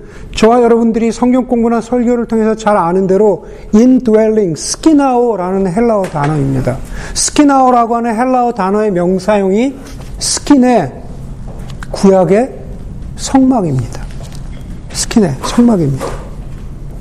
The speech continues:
다시 말해서 말씀이 육신이 되어 우리 가운데 거하셨다라는 것은 말씀이신 예수 그리스도께서 이 땅 가운데, 이 세상 가운데 거룩한 성막을 치셨다.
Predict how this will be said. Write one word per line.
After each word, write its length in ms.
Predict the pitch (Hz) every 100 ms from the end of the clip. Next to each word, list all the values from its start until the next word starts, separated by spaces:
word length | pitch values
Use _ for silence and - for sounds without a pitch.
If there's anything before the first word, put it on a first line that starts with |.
| - - - - - -
다시 200 | 247 294
말해서 580 | 302 294 311 262 - - - - 175
말씀이 720 | 170 233 - - 320 302 208
육신이 460 | 220 - 302 294
되어 220 | 269 269 269
우리 220 | 214 247
가운데 400 | 262 262 254 262
거하셨다라는 800 | 254 196 226 233 240 240 233 226
것은 480 | 214 202 277 226 139 - - - - -
말씀이신 880 | 175 208 220 - 302 311 277 311 233
예수 420 | 165 208 220 285 -
그리스도께서 1300 | - 214 214 - 240 233 202 214 233 294 - - - - - - - - - - - 196
이 240 | 233 247
땅 240 | 285 277 233
가운데, 640 | 262 226 202 185 208 170 185
이 160 | 254
세상 480 | 254 294 285 285 240
가운데 840 | 247 220 202 196 233 185 - - - -
거룩한 720 | - 185 226 247 - 269 269
성막을 680 | 247 - 285 294 294 277 277
치셨다. 640 | - - 226 - 190 127